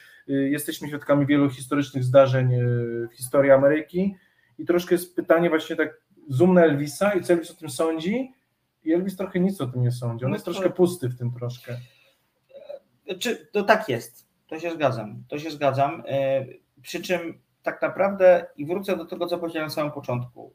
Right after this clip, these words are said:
Speaker 2: ten film jest o tym, jak show biznes przeżuwa postaci. Dla mnie jedną z najbardziej,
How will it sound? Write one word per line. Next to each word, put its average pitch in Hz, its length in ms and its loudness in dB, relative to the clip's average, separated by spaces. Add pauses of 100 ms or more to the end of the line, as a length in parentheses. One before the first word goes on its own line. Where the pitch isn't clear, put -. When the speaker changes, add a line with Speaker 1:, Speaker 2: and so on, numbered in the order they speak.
(120)
Speaker 2:
ten 196 220 -2
film 185 300 -4
jest 165 300 -8
o 143 140 0
tym, 185 440 -4 (380)
jak 151 520 -2
show 165 280 -2
biznes 151 280 -6
przeżuwa 127 360 -2
postaci. - 500 -10 (800)
Dla 165 300 8
mnie 208 260 0
jedną 180 240 2
z - 40 -4
najbardziej, 170 640 2